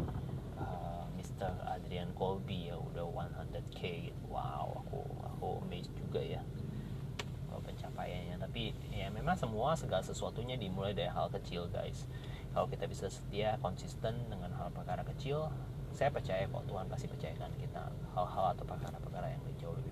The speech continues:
besar. Itu aja. Oke, keep charming, tetap semangat, guys. Yang mau mulai podcast, jangan ragu-ragu.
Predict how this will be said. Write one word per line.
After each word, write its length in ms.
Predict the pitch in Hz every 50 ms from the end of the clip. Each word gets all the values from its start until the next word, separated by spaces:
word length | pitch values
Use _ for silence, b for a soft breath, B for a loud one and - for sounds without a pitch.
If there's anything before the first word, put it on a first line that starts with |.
| - -
besar. 320 | - - - - - - - -
Itu 240 | - - 131 127
aja. 400 | 131 131 - 190 202 214 214 B B B B B B B B B B B B B -
Oke, 320 | 208 214 220 240 214 196
keep 240 | - - 196 175 -
charming, 560 | 208 190 190 190 190 196 190 190 190 190 185 170 156 -
tetap 240 | - 151 156 165 -
semangat, 340 | - 175 170 170 175 180 175 147
guys. 560 | 151 160 165 165 160 160 165 - - - -
Yang 400 | 120 117 120 127 127 123 127 127
mau 320 | 127 120 123 123 123 127 127
mulai 320 | 123 123 123 123 123 123
podcast, 560 | 123 127 123 131 139 139 143 - - - -
jangan 400 | 101 101 101 101 101 104 104 104
ragu-ragu. 720 | 104 104 98 95 98 107 104 98 98 - 101 135 170 180